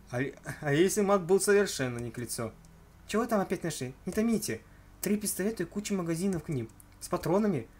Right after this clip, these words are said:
Чего? Покажите». <laughs> Лена там. Алиса взяла пистолет, показала его Лене. «Охереть можно». Ну вот, и Лена туда же.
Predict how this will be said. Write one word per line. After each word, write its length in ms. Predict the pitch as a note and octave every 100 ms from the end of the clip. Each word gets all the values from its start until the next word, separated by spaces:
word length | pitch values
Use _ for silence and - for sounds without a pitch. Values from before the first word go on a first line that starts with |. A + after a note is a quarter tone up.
| - -
Чего? 480 | A3+ A3 G3+ C#4 - - - - -
Покажите». 540 | - D4 C4+ - - - F4+ G#4 -
<laughs> 400 | - - - -
Лена 480 | A3 D#3+ D#3 D3+ C#3
там. 220 | C#3 C3+ - - - - -
Алиса 320 | C3+ A#3 E4+ A3
взяла 180 | A3+
пистолет, 320 | A3 - A3 -
показала 420 | - G#3+ E3+ G3
его 160 | E3
Лене. 420 | D#3+ C#3+ C3 A2+ - - - -
«Охереть 480 | B3+ B3+ C#4 C#4 G#3+
можно». 380 | G3+ E3 C3+ A2+ - - - -
Ну 220 | D#4+ E4+
вот, 400 | D4 D#4+ B3 - -
и 160 | B3+ E3+
Лена 300 | F#3+ G3 F#3
туда 300 | E3 D#3+ D#3
же. 260 | C#3 B2+